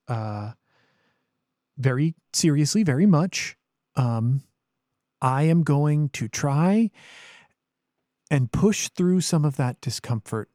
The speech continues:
for the sake of this process. And what I would like you to allow me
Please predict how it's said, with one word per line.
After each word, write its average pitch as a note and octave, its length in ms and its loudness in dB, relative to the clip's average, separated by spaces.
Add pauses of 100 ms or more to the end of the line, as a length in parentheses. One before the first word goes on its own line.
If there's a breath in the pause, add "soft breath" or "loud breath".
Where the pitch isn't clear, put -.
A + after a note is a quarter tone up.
for - 180 -4
the - 100 -8
sake - 340 -2
of A#2 120 -8
this - 180 -8
process. - 720 -14 (240)
And A2 460 -4 (720 soft breath)
what C#3+ 340 0 (100)
I C3+ 220 -2
would D3 400 0
like C3+ 500 -2
you D#3 280 2
to F#3 180 0
allow C3 300 0
me G3+ 580 2